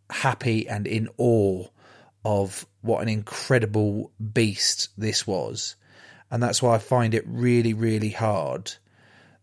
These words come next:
that there's people out there that are just like, "Yeah, let's just kill one 'cause I wanna take out its fucking giant tooth and then sell it for a tiny little shitty ornament that you can carve out of wood." It just,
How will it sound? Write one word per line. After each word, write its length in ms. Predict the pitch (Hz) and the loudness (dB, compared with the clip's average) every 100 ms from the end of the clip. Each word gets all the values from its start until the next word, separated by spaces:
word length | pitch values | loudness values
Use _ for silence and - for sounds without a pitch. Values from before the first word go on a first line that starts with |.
| - | -4
that 160 | 117 - | -2 0
there's 160 | 117 | 0
people 360 | - 123 110 113 | 4 2 4 4
out 200 | 110 82 | 2 2
there 180 | 82 85 | -2 -2
that 180 | 98 | -4
are 60 | 104 | -4
just 260 | 107 101 113 | -4 -4 -2
like, 360 | 104 101 - _ _ _ _ _ _ _ - | 0 0 -4 _ _ _ _ _ _ _ -2
"Yeah, 340 | 123 117 101 - _ _ - | 2 4 2 -4 _ _ -4
let's 240 | 117 - | -2 0
just 240 | 120 - | 0 0
kill 180 | - 113 | 2 2
one 220 | 101 92 - _ - - _ | 2 -4 -12 _ -20 -20 _
'cause 240 | - 113 113 | -2 2 4
I 80 | |
wanna 260 | 113 107 104 | 6 4 2
take 320 | - 113 95 | 2 0 0
out 180 | 104 104 | -2 0
its 180 | 98 - | -2 -2
fucking 400 | - 98 110 98 | -2 -4 -4 -4
giant 440 | 113 104 101 98 | 0 2 0 -2
tooth 520 | - 117 95 - - - _ - - _ _ - | -2 -2 -2 -6 -14 -20 _ -20 -20 _ _ -2
and 220 | 107 104 | 0 2
then 160 | 104 | 0
sell 300 | 92 - 110 | 2 2 2
it 120 | 101 - | 0 -4
for 140 | 107 | -6
a 60 | 101 | -4
tiny 340 | - 107 104 | -2 0 0
little 120 | 104 | -2
shitty 580 | 98 - 123 104 117 104 | 0 0 0 -2 -2 -4
ornament 560 | 110 117 110 98 92 - | 0 0 2 0 -4 -8
that 160 | - | -10
you 80 | 104 | -8
can 340 | 104 107 104 - - | -8 -6 -8 -10 -4
carve 320 | 123 113 104 | 2 2 2
out 160 | 104 98 | -2 -2
of 160 | 98 | -2
wood." 260 | 107 95 - _ - - - - - _ | 0 0 -6 _ -20 -20 -20 -20 -20 _
It 200 | 120 123 | -2 0
just, 280 | 117 123 - | 2 2 2